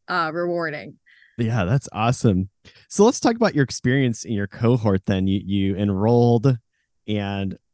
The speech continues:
Speaker 2: you're in a van, you're going around traveling, um, attending your classes. What was that experience like for you?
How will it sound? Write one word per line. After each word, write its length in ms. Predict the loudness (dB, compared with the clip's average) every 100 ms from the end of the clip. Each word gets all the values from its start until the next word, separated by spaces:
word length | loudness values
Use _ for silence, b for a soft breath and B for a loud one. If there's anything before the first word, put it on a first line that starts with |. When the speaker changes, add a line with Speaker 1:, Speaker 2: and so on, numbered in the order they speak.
| _
Speaker 2:
you're 420 | -8 -6 -6 -8 -2
in 160 | 2 4
a 80 | 4
van, 400 | 2 2 0 0
you're 220 | -2 -2
going 320 | 0 2 2
around 340 | 2 0 -2 -4
traveling, 840 | -4 -2 -2 -2 -4 -4 -4 -6 -10 _ _ _ -2
um, 460 | 0 0 0 -4 -8 _ _ _
attending 340 | -4 0 2 2
your 100 | 0
classes. 520 | -2 -4 -2 -2 0
What 120 | 2
was 140 | 2
that 180 | 0 -2
experience 600 | -4 -6 -4 -2 -2 -2
like 200 | -4 -4
for 200 | -4 -2
you? 380 | -2 -2 -2